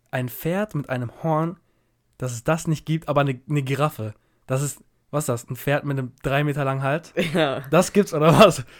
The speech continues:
Speaker 1: Oh Mann, Alter.
Speaker 2: Aber ich würd es bei Ho-, äh, bei Not hinpacken.
Speaker 1: Bei Not?
Speaker 2: Ja.
Speaker 1: Wobei, also ich würd, wenn ich so ein Einhorn sehen würde, ich find das schon ganz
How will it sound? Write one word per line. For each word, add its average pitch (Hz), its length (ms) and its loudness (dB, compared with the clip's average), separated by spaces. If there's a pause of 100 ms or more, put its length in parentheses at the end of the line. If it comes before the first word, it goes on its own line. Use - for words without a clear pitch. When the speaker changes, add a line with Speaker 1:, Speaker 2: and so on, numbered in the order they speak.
(960)
Speaker 1:
Oh 180 180 -2
Mann, 127 400 -4
Alter. 117 300 -6 (760)
Speaker 2:
Aber 127 200 -2
ich 131 100 -6
würd 131 160 -6
es 117 140 -14
bei 107 180 -6
Ho-, 110 140 -6
äh, 110 180 -4
bei 104 120 -4
Not 104 200 -8
hinpacken. 95 460 -18 (120)
Speaker 1:
Bei 117 180 -6
Not? 110 180 -8 (260)
Speaker 2:
Ja. 95 160 -14 (880)
Speaker 1:
Wobei, 107 220 -10
also 107 160 -10
ich - 180 -14
würd, 113 100 -12 (1400)
wenn 120 100 -8
ich 120 60 -10
so 127 80 -12
ein 123 60 -14
Einhorn 131 300 -8
sehen 117 180 -8
würde, 113 140 -8
ich 113 120 -16
find 110 160 -12
das 110 120 -12
schon 110 180 -14
ganz 110 160 -16